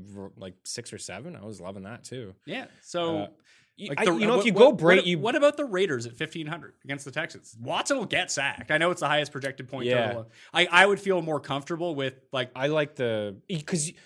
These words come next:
Speaker 1: f-, you, Tampa's the play, I think. You fade the chalk in, in
Speaker 2: Fade the,
Speaker 1: Tannehill.
Speaker 2: and
Speaker 1: Maybe you go Brate, and then you, yeah, it's tough.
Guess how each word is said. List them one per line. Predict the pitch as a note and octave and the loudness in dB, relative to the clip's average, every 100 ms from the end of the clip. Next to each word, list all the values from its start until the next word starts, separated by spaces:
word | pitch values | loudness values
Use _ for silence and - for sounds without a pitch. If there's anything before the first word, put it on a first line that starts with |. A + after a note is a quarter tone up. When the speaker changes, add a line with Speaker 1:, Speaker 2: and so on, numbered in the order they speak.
| _ - | _ -20
Speaker 1:
f-, | - - _ | -20 -20 _
you, | D3 D#3 D3+ | -8 -8 -8
Tampa's | - F#3 D3 A2 | -8 -6 -6 -10
the | |
play, | - A2 | -8 -8
I | F#2 | -8
think. | - E2+ - | -14 -20 -20
You | - G#2+ | -18 -10
fade | - C#3 | -4 -4
the | C#3 | -4
chalk | - A2 G#2 - - | -6 -6 -6 -10 -16
in, | F#2+ F#2 - | -16 -16 -16
in | G#2+ G2 F#2 | -14 -12 -6
Speaker 2:
Fade | D#3 E3+ | -2 -2
the, | G#2+ | -2
Speaker 1:
Tannehill. | G#2+ G#2+ G#2+ - _ - | -4 -6 -6 -12 _ -8
Speaker 2:
and | A#3+ | -2
Speaker 1:
Maybe | C#3 C#3+ | 0 2
you | E3 D3+ | 2 2
go | C3 A2 | 0 -2
Brate, | G#2+ A2 A2 G#2+ - _ _ _ _ _ | -4 -4 -4 -6 -12 _ _ _ _ _
and | G#2+ G#2 | -14 -10
then | G#2 | -10
you, | G#2 F#2+ G#2 _ | -10 -12 -18 _
yeah, | G2 F2+ F2 | -20 -20 -20
it's | A2 - | -16 -14
tough. | A2 F#2 - | -12 -14 -16